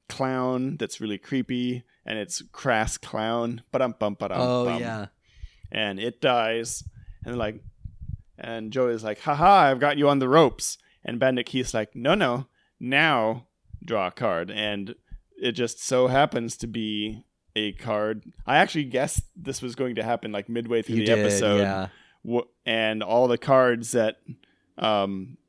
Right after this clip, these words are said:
Speaker 1: Joey had killed come back onto the battlefield as zombies.
Speaker 2: Yep. Yeah, I forget the name of the card. It's, it's something about, like, the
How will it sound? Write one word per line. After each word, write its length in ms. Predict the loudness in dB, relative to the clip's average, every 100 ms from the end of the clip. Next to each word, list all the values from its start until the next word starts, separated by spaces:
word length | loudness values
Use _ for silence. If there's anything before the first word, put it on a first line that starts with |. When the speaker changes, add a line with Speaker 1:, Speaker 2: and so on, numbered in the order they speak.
| _ _ -6
Speaker 1:
Joey 260 | -2 0
had 180 | -2 -4
killed 460 | 4 6 6 2 -2
come 180 | -2
back 280 | 2 0 0
onto 260 | 0 2 2
the 80 | 2
battlefield 640 | 2 2 -4 -4 -2 -2
as 240 | -2 -2 -2
zombies. 680 | -4 -4 -4 -8 -10 -14 -14 _ _ _ _ _
Speaker 2:
Yep. 240 | -4 -4 -4
Yeah, 240 | 0 2
I 60 | 2
forget 240 | 0 -2
the 60 | 0
name 180 | 0 0
of 40 |
the 80 | 0
card. 340 | 2 2 2 0
It's, 140 | -6
it's 140 | -10 -6
something 220 | -4 -2
about, 460 | 2 2 2 -2
like, 240 | -6 -8 _
the 300 | -4 -4 -6